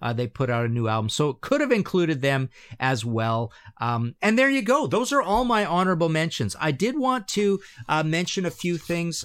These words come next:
uh, uh, you know, some comments on our last episode, which was all about Greatest Hits Plus. Uh, this was songs added to Greatest Hits albums, new studio tracks.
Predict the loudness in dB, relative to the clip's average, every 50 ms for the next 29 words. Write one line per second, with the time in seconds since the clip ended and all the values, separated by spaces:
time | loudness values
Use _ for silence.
0 | -10 -8 -8 -6 -6 -8 -10 -12 -14 -14 -10 -8 -4 -2 -2 -2 -4 -6 -6 -4
1 | -4 -4 -4 -2 0 0 2 2 2 0 0 -2 -6 -6 -4 -2 0 0 0 -2
2 | -4 -8 -14 -12 -4 0 0 2 4 4 2 2 2 0 -2 -4 -2 -2 -4 -2
3 | -2 -2 -2 -2 -2 -4 -4 -6 -6 -6 -4 -2 0 0 2 2 2 2 0 0
4 | 0 0 0 2 2 2 2 0 -2 -2 -2 -4 -4 -4 -6 -12 -12 -6 -2 0
5 | 0 0 0 -2 -6 -8 -10 -12 -18 -20 -20 -20 -12 -4 -2 -2 0 0 0 -2
6 | 0 -2 -4 -4 -2 0 0 2 2 4 2 0 -2 -2 -4 -2 -2 -2 -2 -4
7 | -4 -2 0 0 0 0 -2 -4 -6 -8 -12 -6 -4 -4 -4 -2 -2 -2 -2 0
8 | -2 -2 -2 -4 -4 -2 -2 -2 -2 -2 -2 -4 -4 -2 -2 -2 -2 -2 -4 -4
9 | -2 -2 0 0 -2 -4 -8